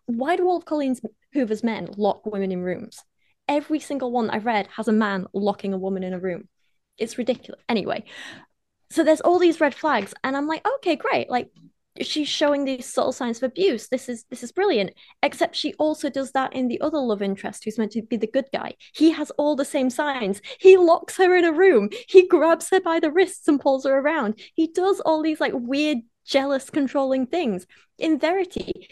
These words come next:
Jeremy does the same things. He locks her in the room. He's physically violent. He grabs her by the wrists and pulls her around. Uh, it, <clears throat> there's no distinguishing features between the abusive men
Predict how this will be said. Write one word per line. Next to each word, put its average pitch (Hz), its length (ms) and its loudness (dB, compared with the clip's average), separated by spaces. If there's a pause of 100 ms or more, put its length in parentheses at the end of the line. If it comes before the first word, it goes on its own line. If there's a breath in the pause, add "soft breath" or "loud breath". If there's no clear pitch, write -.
(100)
Jeremy 320 400 4
does 254 220 0
the 349 100 -2
same 247 320 0
things. 339 380 -4 (180 loud breath)
He 330 160 6
locks 302 380 -4
her 294 100 -8
in 302 60 -4
the 302 100 -4
room. 330 240 2 (180 loud breath)
He's 285 300 -6
physically 285 460 -2
violent. 277 400 0
He 277 100 0
grabs 220 300 -4
her 233 60 -4
by 247 140 0
the 269 120 -2
wrists 285 240 -2
and 294 100 0
pulls 294 220 -2
her 302 120 -4
around. 302 380 -4 (400 loud breath)
Uh, 240 260 -2 (200)
it, - 180 -18 (540)
<clears throat> 302 380 0 (480 loud breath)
there's 330 260 4
no 330 420 2 (100)
distinguishing 277 600 -4
features 240 380 -6
between 208 480 -2
the 220 120 0
abusive 220 640 -2
men 208 400 -2